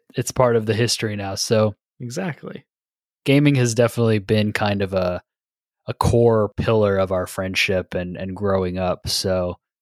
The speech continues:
Speaker 1: so that's, that's cool, I think.
Speaker 2: Yeah.
Speaker 1: It's a, a good team to start a podcast and talk about 'em.
Speaker 2: Exactly. And, and that's part of the idea behind the show, too. If you're coming from Level Playing Field,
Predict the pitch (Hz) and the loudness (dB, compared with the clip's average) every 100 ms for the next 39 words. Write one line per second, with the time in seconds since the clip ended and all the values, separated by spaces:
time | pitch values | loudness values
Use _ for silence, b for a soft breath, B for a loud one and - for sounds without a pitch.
0 | _ _ _ _ - - 113 - - 147 | _ _ _ _ -8 0 0 0 -2 0
1 | - - 131 95 95 - 95 - - _ | 0 2 2 2 -2 -8 -10 -12 -18 _
2 | _ _ _ _ - 240 240 - _ _ | _ _ _ _ -6 -4 -4 -6 _ _
3 | 117 - - 123 123 139 - 135 135 113 | -12 -6 0 2 4 2 2 2 2 2
4 | - 120 113 - 113 - 117 113 101 - | 2 2 2 0 0 0 -2 -2 -4 -2
5 | 120 - 101 90 85 _ _ _ _ _ | -4 -4 -6 -6 -8 _ _ _ _ _
6 | _ 151 131 165 156 - - 147 - 147 | _ -8 -2 -2 -2 -6 -12 -10 -2 0
7 | 143 - 170 185 - 160 139 120 113 120 | 2 2 2 2 2 2 4 0 0 0
8 | 117 - B B B - 143 123 123 120 | 0 -8 B B B -2 -2 0 2 2
9 | 110 113 123 110 101 - 127 101 - 113 | 2 0 -2 -2 -2 0 0 0 -4 -4
10 | - 139 _ 151 131 123 196 175 139 143 | -6 -10 _ -6 -4 0 2 2 2 2
11 | 131 120 117 135 117 113 - 113 113 | 2 0 -2 -2 -2 -2 -2 -2 -2